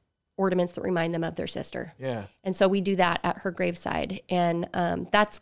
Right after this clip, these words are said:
Speaker 1: kinda my way of letting the kids do their own sissy tree.
Speaker 2: Yeah.
Speaker 1: And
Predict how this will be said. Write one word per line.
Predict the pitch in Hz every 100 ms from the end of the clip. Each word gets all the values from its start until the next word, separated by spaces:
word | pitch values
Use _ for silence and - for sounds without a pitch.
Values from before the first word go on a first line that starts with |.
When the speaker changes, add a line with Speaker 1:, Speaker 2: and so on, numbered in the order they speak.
| -
Speaker 1:
kinda | - 185
my | 175 170
way | 175
of | 170
letting | 180 170 175
the | 165
kids | - 175 170 190 -
do | 240 233
their | 233
own | 226 226
sissy | 220 233 226
tree. | - 226 226 240
Speaker 2:
Yeah. | 196 180 _ _
Speaker 1:
And | 190 180 175 175 185